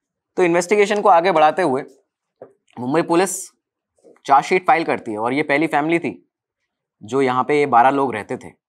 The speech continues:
इस पूरी बिल्डिंग में, इनकी फैमिली। उस पे पहली चार्जशीट जो फाइल होती है वो ये फैमिली थी इस पूरे ब्लास्ट में। पर अब ये फैमिली थी कौन, कौन लोग थे ये जो यहाँ रहते थे? तो ये घर रजिस्टर था अब्दुल रज़ाक मेमन के नाम पे।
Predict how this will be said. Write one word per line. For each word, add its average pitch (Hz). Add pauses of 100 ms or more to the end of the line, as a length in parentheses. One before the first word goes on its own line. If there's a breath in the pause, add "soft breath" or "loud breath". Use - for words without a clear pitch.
(480)
इस 117
पूरी 120
बिल्डिंग 110
में, 95
इनकी 95
फैमिली। 95 (600)
उस 135
पे 190
पहली 175
चार्जशीट 156
जो 139
फाइल 135
होती 127
है 127
वो 123
ये 120
फैमिली 110
थी - (380)
इस 110
पूरे 110
ब्लास्ट 92
में। - (880 soft breath)
पर 170
अब 190
ये 220
फैमिली 196
थी 196
कौन, 117 (560)
कौन 180
लोग 170
थे 156
ये 156
जो 151
यहाँ 139
रहते 123
थे? 92 (1300)
तो 196
ये 202
घर 170
रजिस्टर 175
था 175
अब्दुल 147
रज़ाक 147
मेमन 127
के 135
नाम 90
पे। -